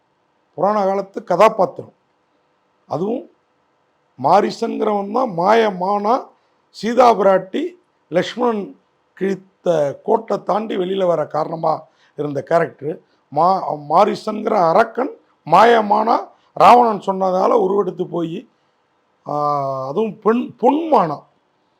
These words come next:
பொன்மானா தங்கமானா ஜொலிச்சவன தான் சீதா பிராட்டிக்கு. ஏன்னா சீதா பிராட்டி எவ்வளோ பெரிய இடத்து ராணி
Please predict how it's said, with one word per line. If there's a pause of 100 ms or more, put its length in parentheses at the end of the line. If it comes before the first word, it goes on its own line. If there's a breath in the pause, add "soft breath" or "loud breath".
(140)
பொன்மானா
தங்கமானா
ஜொலிச்சவன
தான் (180 soft breath)
சீதா
பிராட்டிக்கு. (260 soft breath)
ஏன்னா
சீதா
பிராட்டி
எவ்வளோ
பெரிய (260 loud breath)
இடத்து
ராணி